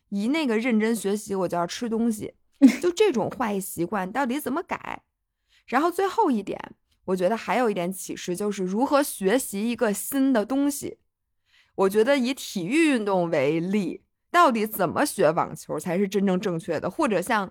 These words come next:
Speaker 1: 我们现在学游泳、学跳舞、学跑步，这种只要你需要身体去学的，那它和你学做题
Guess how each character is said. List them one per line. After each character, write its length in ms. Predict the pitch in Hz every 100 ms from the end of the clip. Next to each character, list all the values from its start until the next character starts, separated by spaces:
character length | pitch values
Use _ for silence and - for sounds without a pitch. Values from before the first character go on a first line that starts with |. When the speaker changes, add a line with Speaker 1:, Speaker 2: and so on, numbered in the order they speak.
| -
Speaker 1:
我 140 | 180
们 100 | 120
现 100 | 196
在 80 | 196
学 280 | - 170 185
游 260 | 180 185
泳、 180 | 185 - -
学 260 | - 170 180 -
跳 320 | - 220 180
舞、 520 | 156 139 - 78 - _ _ _ _ _ _
学 200 | - 214
跑 300 | - - -
步， 240 | 202 190
这 120 | 175 320
种 180 | 311 302
只 160 | -
要 180 | - 233
你 140 | 214 -
需 160 | -
要 160 | 240 214
身 280 | - 320 349
体 180 | -
去 160 | - 151
学 340 | 147 139 - -
的， 180 | 85 - _ _ _ _ -
那 120 | 311
它 180 | 311 330
和 200 | 302 285
你 260 | 277 123
学 320 | 151 - 185 214
做 260 | 330 240
题 520 | - - 165 202 262